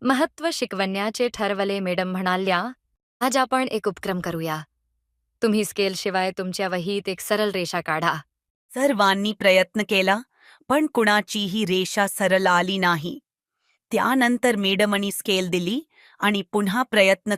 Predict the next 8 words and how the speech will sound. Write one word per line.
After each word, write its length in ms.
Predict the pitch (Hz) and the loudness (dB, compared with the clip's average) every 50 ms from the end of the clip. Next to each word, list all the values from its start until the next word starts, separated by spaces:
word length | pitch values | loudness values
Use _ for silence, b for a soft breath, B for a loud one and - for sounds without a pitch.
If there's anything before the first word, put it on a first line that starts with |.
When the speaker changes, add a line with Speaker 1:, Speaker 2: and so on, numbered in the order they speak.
| - | 0
Speaker 2:
करायला 460 | - 196 185 180 175 175 175 185 214 | 0 2 4 4 4 4 4 2 0
सांगितले. 680 | 220 - - 202 180 175 180 175 175 - 269 269 - - - _ _ _ _ _ _ _ b b b b b b b - | 0 0 0 0 0 2 0 -2 -2 -4 -6 -8 -8 -8 -12 _ _ _ _ _ _ _ b b b b b b b -4
यावेळी 640 | 175 202 196 202 233 233 247 262 247 240 254 247 | -2 2 2 2 2 2 2 0 0 0 0 -2
सर्व 380 | - - - 214 190 190 202 196 262 - 175 | -4 -2 0 2 2 2 2 -2 -6 -4 -2
रेषा 400 | 196 185 185 - - 208 196 - - - | 0 0 0 -2 0 0 0 0 0 -2
अगदी 340 | 190 185 165 165 202 226 233 | -2 -2 0 -2 -2 -2 -2
सरळ 400 | - - 220 196 185 190 180 165 | -4 -2 0 4 4 4 4 4
होत्या. 400 | 147 180 165 - _ - 180 - | 0 -2 -4 -2 _ -4 -4 -4